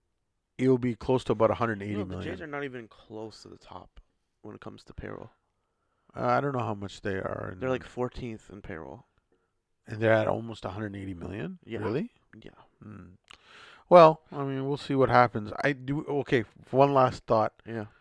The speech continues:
Speaker 1: Where do you think Judge is gonna sign? Do you think he's gonna go
Speaker 2: Gi-,
Speaker 1: back?
Speaker 2: I'm gonna, I'm gonna say Giants.
Speaker 1: Yeah, that's what I was thinking too.
Speaker 2: Mm-hmm.
Speaker 1: Because I feel like
Speaker 2: I think
Speaker 1: he's
Speaker 2: he's
Speaker 1: not
Speaker 2: tired as a Yankee.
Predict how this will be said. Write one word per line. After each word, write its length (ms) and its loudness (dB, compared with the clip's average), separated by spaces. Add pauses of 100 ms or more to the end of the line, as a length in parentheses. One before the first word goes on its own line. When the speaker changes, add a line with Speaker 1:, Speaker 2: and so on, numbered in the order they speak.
(220)
Speaker 1:
Where 160 10
do 80 4
you 40 4
think 260 -2
Judge 220 4
is 100 -4
gonna 180 -4
sign? 300 -4
Do 60 -8
you 60 -4
think 160 -6
he's 80 -10
gonna 100 -8
go 80 -4
Speaker 2:
Gi-, 60 -2
Speaker 1:
back? 120 -2
Speaker 2:
I'm 240 -2
gonna, 180 -4
I'm 220 -6
gonna 300 -6 (200)
say 220 -10
Giants. 440 -10 (580)
Speaker 1:
Yeah, 320 -4 (140)
that's 260 -6
what 80 0
I 40 2
was 140 -2
thinking 320 -12
too. 220 -8 (440)
Speaker 2:
Mm-hmm. 140 -18 (340)
Speaker 1:
Because 580 4
I 200 0
feel 240 2
like 140 8
Speaker 2:
I 20 4
think 160 4
Speaker 1:
he's 100 4
Speaker 2:
he's 60 -6
Speaker 1:
not 0 -
Speaker 2:
tired 340 4
as 80 -2
a 60 -2
Yankee. 380 -8